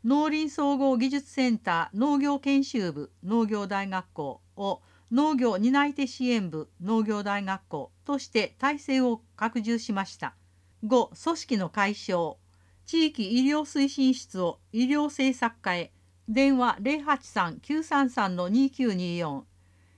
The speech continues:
企業立地推進室を企業立地推進課へ。電話零八三九三三の三一四五。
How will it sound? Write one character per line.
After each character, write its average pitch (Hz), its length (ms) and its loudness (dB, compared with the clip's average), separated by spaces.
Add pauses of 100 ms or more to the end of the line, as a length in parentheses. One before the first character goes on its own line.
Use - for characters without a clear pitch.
(200)
企 311 220 0
業 233 180 4
立 254 200 2
地 302 120 -4
推 285 280 0
進 269 280 4
室 - 260 -10
を 175 240 -2 (300)
企 294 220 -2
業 226 280 4
立 240 240 -2
地 277 120 -4
推 269 280 0
進 240 260 0
課 180 180 -2
へ。 165 180 -6 (320)
電 262 340 2
話 233 300 2
零 277 220 0
八 269 280 -4
三 165 400 -2
九 311 220 0
三 285 280 2
三 196 320 -2
の 165 200 -4
三 277 340 2
一 277 240 -4
四 175 280 -2
五。 156 260 -4